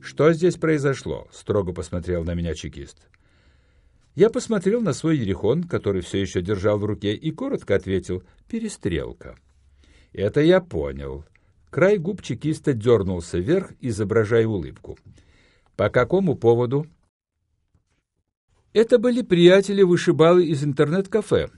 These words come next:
кивнул я в сторону козырька, на котором сидел пластиковый градоначальник в образе горгульи.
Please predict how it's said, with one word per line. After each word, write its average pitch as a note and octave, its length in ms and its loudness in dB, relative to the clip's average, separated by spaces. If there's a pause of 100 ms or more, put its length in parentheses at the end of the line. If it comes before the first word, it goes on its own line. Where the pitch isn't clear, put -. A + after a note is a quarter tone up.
(120)
кивнул G#2+ 380 0
я A#2 120 4
в - 60 -8
сторону F2+ 360 0
козырька, F2+ 480 0
на B2+ 120 0
котором G2+ 340 -2
сидел G2 380 -2
пластиковый F#2+ 640 -4
градоначальник G2 840 -4
в F2 120 -6
образе C#3 440 2
горгульи. G2 720 -4